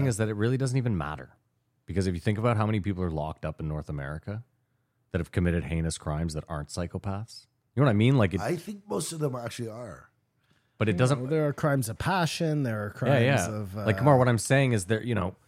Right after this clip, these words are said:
Speaker 2: if one percent of people are psychopaths, I mean, I guess, yeah, probably
Speaker 3: And
Speaker 2: a
Speaker 3: they
Speaker 2: large
Speaker 3: got it out of
Speaker 2: percentage
Speaker 3: the
Speaker 2: of them.
Speaker 3: genes 'cause he was saying you need psychopaths. You want your best army guys to be psycho-, like, not crazy about anything. Or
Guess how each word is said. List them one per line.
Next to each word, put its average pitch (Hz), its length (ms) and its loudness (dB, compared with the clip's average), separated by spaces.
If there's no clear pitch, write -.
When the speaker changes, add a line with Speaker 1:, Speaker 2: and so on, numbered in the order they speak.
Speaker 2:
if 107 160 -2
one 110 280 4
percent 131 280 4
of 107 60 0
people 101 220 0
are 90 60 2
psychopaths, 80 880 -2
I 98 40 -4
mean, 107 120 2
I 131 60 0
guess, 143 300 0
yeah, 135 220 -2
probably 131 200 -2
Speaker 3:
And 127 60 4
Speaker 2:
a - 20 4
Speaker 3:
they - 40 4
Speaker 2:
large 101 100 4
Speaker 3:
got 156 180 6
it 165 100 0
out 151 120 2
of - 20 -2
Speaker 2:
percentage - 40 -2
Speaker 3:
the - 60 0
Speaker 2:
of - 40 -4
them. 87 80 -6
Speaker 3:
genes 131 480 -2
'cause 101 200 -8
he 117 100 -4
was 113 180 -4
saying 123 600 -6
you 113 160 -10
need 147 260 -2
psychopaths. 104 960 -8
You 120 100 -2
want 123 140 -2
your 120 100 -4
best 117 320 -4
army 131 260 2
guys 117 200 0
to 107 60 -6
be 117 80 -4
psycho-, 135 300 -8
like, 104 200 -4
not 113 200 -2
crazy 113 320 -6
about 120 160 -6
anything. 104 440 -8
Or 101 360 -4